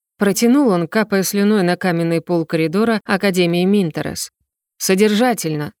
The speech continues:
прервала его я, ощущая возникшее желание закрыть с собой Микаэлу.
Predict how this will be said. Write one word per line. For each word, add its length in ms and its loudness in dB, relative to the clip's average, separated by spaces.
прервала 440 0
его 220 0
я, 160 2
ощущая 440 -2
возникшее 540 -2
желание 600 0
закрыть 480 -2
с 40 -6
собой 260 0
Микаэлу. 580 -4